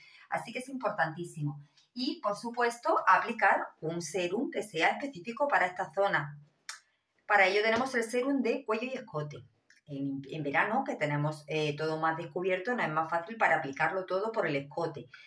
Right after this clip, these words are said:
Tenemos toda esta parte más descubierta, limpiamos bien siempre toda esta parte y aplicamos el serum de cuello, tanto en el cuello como en el escote, como ya digo, como su propio nombre indica, del producto.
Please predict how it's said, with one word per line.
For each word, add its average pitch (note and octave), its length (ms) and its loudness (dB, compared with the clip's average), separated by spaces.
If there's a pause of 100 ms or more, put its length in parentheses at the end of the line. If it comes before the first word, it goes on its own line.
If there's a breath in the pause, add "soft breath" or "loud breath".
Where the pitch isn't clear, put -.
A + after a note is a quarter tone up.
(160 loud breath)
Tenemos D3 260 -2
toda D#3 200 2
esta F#3 140 -4
parte G3+ 280 2
más D3 160 -2
descubierta, F#3+ 480 -2
limpiamos D3 600 0
bien B3+ 280 -2
siempre A#3+ 560 -2
toda A3 220 2
esta G3+ 220 -2
parte A3 540 2 (480 loud breath)
y E4 360 2
aplicamos D3 720 -2
el C#4 160 0
serum A3 340 -2
de D#3+ 180 -2
cuello, D3 320 0
tanto F3+ 520 -2
en D3 120 -6
el C3+ 140 -10
cuello G4+ 540 4
como F4+ 280 2
en B3+ 100 -2
el C#3+ 100 -2
escote, - 400 -4 (100)
como C#3 200 -4
ya D#3+ 180 4
digo, C#4+ 340 0 (960 soft breath)
como A3+ 220 2
su G#3+ 120 2
propio A#3+ 300 4
nombre C#4 240 4
indica, A3+ 460 2 (1800 loud breath)
del G3 180 2
producto. D3 460 -2